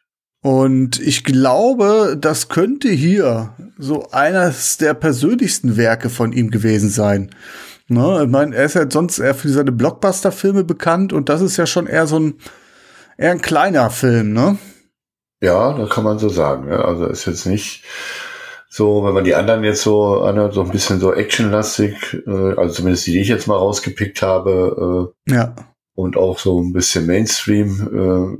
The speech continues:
Speaker 2: äh, ist der sicherlich nicht.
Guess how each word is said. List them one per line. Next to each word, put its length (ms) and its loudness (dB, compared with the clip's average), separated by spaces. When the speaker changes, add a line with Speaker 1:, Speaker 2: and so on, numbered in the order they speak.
Speaker 2:
äh, 320 -14
ist 380 -4
der 180 2
sicherlich 500 -2
nicht. 480 -2